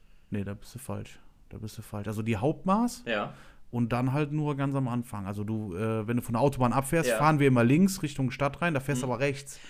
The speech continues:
Speaker 2: Ah, ja, ja, ja,
Speaker 1: Ne?
Speaker 2: ja, ja.
Speaker 1: Und da ist dieses Stauwehr, wo dann diese Maß, äh, den natürlichen Lauf macht
Speaker 2: Mhm.
Speaker 1: hint-, und geradeaus geht halt dieser Julianerkanal.
Speaker 2: Okay.
Speaker 1: Und da hast du halt stehendes
Speaker 2: Mhm.
Speaker 1: Wasser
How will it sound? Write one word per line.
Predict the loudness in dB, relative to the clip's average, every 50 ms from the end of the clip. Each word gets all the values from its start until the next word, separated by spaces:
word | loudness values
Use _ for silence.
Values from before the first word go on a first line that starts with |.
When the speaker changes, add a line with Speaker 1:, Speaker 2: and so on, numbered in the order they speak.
| -18 -10 -4
Speaker 2:
Ah, | 0 2 2 2 2 0 -4 -4
ja, | -2 -2 -2 -2 -4 -8
ja, | -6 -4 -2 0
ja, | 0
Speaker 1:
Ne? | 2 4 2
Speaker 2:
ja, | 2 2 0 -4
ja. | -4 -4
Speaker 1:
Und | -4 -2 -2 0
da | 2
ist | 0 0 0
dieses | 0 0 0 -2
Stauwehr, | 0 2 4 4 4 6 4 4 4
wo | 4 4
dann | 4 4 4
diese | 2 2 2 2
Maß, | 4 4 4 4 4 2 0 -4 -6
äh, | -2 2 4 4 4
den | 2 2 0 2 2 2
natürlichen | 2 0 0 0 2 2 2 2 2 2
Lauf | 4 4 2 2 2 0
macht | 0 2 2 2
Speaker 2:
Mhm. | 2 0
Speaker 1:
hint-, | -2 -4 -4
und | -2 0 0 2
geradeaus | 4 4 4 4 4 2 2 0 -2 -2 -2
geht | -6 -6 -4
halt | -2 -2 -2
dieser | 0 0 0
Julianerkanal. | 0 0 0 0 0 0 0 -2 -2 -2 -2 -2 -2 -2 -4
Speaker 2:
Okay. | -6 -8 -12 -20 -20 -20 -10 -6
Speaker 1:
Und | -2 0
da | 0 0
hast | 0 0
du |
halt | -2 -2 -2
stehendes | -2 -2 0 0 0 0 -2 0
Speaker 2:
Mhm. | 0
Speaker 1:
Wasser | 2 2 2 2 0 0